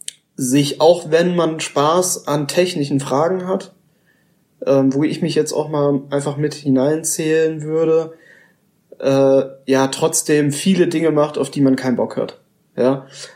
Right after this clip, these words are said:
Ähm, und viele Dinge, die sich auf dem Papier spannend anhören, wo man denkt, "Oh, wow, ja, Thermodynamik, ja, das klingt ja irgendwie total, äh, toll",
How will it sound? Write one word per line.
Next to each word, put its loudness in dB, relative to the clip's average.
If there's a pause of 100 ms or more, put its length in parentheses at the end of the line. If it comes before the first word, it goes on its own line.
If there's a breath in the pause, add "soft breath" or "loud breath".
(240 loud breath)
Ähm, 4
und 0
viele 6
Dinge, 4
die 0
sich 0
auf 2
dem -6
Papier 4
spannend 2
anhören, 0
wo 0
man -2
denkt, -2
"Oh, 2
wow, 2
ja, 2 (300 loud breath)
Thermodynamik, 0
ja, 0
das -2
klingt -4
ja 4
irgendwie 2
total, 2
äh, -12
toll", 2